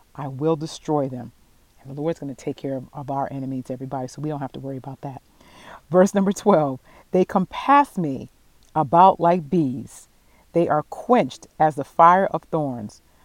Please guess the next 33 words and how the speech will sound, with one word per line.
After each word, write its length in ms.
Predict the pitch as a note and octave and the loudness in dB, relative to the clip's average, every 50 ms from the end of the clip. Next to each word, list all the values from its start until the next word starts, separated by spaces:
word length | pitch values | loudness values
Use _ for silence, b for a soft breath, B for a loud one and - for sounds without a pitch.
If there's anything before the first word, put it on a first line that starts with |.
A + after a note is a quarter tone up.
| b b | b b
for 120 | - C#3+ | -8 -6
in 160 | - E3 E3 D3+ | -4 -2 -4 -4
the 60 | D3 | -4
name 340 | D3 D3+ D#3+ F3 F#3+ G#3 G#3 | -4 -4 -2 -2 0 0 0
of 80 | G#3 | 0
the 80 | A3+ A3 | 0 0
Lord 420 | G3+ F3+ E3 E3 E3+ E3 E3 D#3+ - | 2 2 4 4 4 4 2 0 -6
will 260 | - C3 D3 C#3+ - - - | -10 -8 -8 -8 -8 -8 -6
I 380 | D3 D3 C#3+ C#3+ D3 D3+ D3+ D3 - | -4 -2 -2 -2 -2 -2 -4 -6 -8
destroy 520 | D3 D3+ - - - - D3+ C#3+ C3+ C3+ | -10 -10 -10 -14 -8 -4 -2 -2 -2 -2
them. 280 | B2 B2+ A#2 A2 A2+ - _ _ _ _ _ _ _ _ _ _ b b b b b b b b | -4 -6 -10 -12 -14 -18 _ _ _ _ _ _ _ _ _ _ b b b b b b b b
Thou 300 | C3+ F3+ E3+ F#3 G3+ G3 | 2 6 8 8 8 6
hast 280 | G3 D#3 - - _ | 4 0 -2 -4 _
thrust 460 | - F3+ G3+ G#3 A#3 - _ - - | 0 4 6 6 6 4 _ -20 -20
sore 360 | - - - - A3+ B3+ A#3+ G3+ | -18 -8 -2 0 2 2 2 2
at 120 | D#3 - | 0 -2
me 340 | D3 C#3+ C3 B2 B2 C3 _ _ _ - | -6 -8 -6 -8 -8 -10 _ _ _ -8
that 120 | D3 - _ - | -8 -8 _ -10
I 160 | D#3 E3 F3+ | -8 -6 -4
might 300 | F3+ F3+ F#3 F#3+ - - | -4 -2 -2 -4 -4 -6
fall, 520 | - - G#3 F#3 D#3+ D3 B2+ A#2+ B2 - b b b b b b b | 0 4 6 6 6 6 2 -2 -6 -12 b b b b b b b
but 180 | - D#3 - - | -8 -8 -4 -4
the 100 | D3 C#3 | -4 -4
Lord 560 | C#3+ D3 D#3 D#3+ D#3+ E3 E3+ E3+ E3+ F3 F3 _ _ _ | -2 0 2 2 4 6 4 4 2 0 -4 _ _ _
helped 500 | - - - F#3 E3+ E3 - - - C3 | -12 0 2 2 2 2 0 -6 -12 -10
me. 280 | C3+ C3+ D3 - - _ _ _ _ _ _ _ _ _ _ _ _ b b b b b b b - | -10 -10 -10 -14 -18 _ _ _ _ _ _ _ _ _ _ _ _ b b b b b b b -6
The 80 | D3 | -4
Lord 360 | C#3 D#3 F3+ F#3 G3 G#3 G#3+ F#3 | -2 2 4 6 6 6 4 2
is 140 | E3+ C#3 | -2 -4
my 140 | D#3 C#3 C3 | -6 -8 -8
strength 680 | B2 - - - - - G3 G#3 G#3+ A#3 B3+ C#4 _ - _ _ _ _ _ _ _ _ _ _ _ _ _ _ - | -10 -12 -16 -16 -12 -4 0 0 0 0 0 -4 _ -14 _ _ _ _ _ _ _ _ _ _ _ _ _ _ -4
and 200 | G#3 G#3 G#3+ A3 | -2 -2 -2 -2
song, 520 | - - - G3 F3 D#3 C#3+ C3 B2+ C3+ | -4 0 2 2 2 2 0 -2 -6 -10